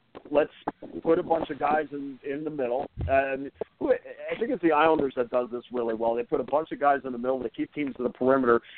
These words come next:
and as long as they, when they have possession of the puck, you know, it's a complete, you know, they span out and it's a,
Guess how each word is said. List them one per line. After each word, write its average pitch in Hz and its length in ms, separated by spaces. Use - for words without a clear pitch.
and 127 140
as 120 120
long 151 360
as 135 120
they, 127 300
when 120 320
they 131 220
have 143 220
possession 123 460
of 117 120
the 110 80
puck, 135 300
you 120 80
know, 120 160
it's 120 140
a 120 60
complete, 131 460
you 120 80
know, 110 220
they 117 220
span 139 300
out 123 200
and 120 80
it's 120 160
a, 123 60